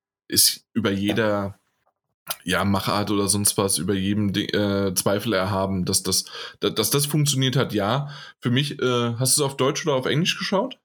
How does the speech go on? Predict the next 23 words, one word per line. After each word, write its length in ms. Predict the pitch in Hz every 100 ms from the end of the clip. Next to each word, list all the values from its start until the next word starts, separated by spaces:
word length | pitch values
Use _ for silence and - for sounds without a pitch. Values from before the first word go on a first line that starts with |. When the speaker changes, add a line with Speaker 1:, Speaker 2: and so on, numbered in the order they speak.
| -
Speaker 2:
Ich 180 | 127 143
hab's 180 | 127
auf 160 | 127 -
Deutsch 300 | 95 95 -
geschaut 460 | 104 - 117 - -
jetzt. 440 | 120 - - - _ -
Speaker 1:
Das 180 | 113 127
heißt, 200 | 123 123
du 80 |
hast 140 | 120 120
gar 120 | 110
nicht 200 | 110 -
Chris 360 | - 117 - -
Pratt, 640 | 107 104 98 - - - - -
Speaker 2:
Nein, 260 | 98 95 -
nein, 140 | 110 101
Speaker 1:
ähm, 40 | 98
Speaker 2:
nein. 120 | 95
Speaker 1:
mitbekommen? 560 | 101 - - 92 90 95 _ -
Speaker 2:
Nein, 160 | 196 - -
hab 100 | -
ich 100 | -
nicht. 320 | - - -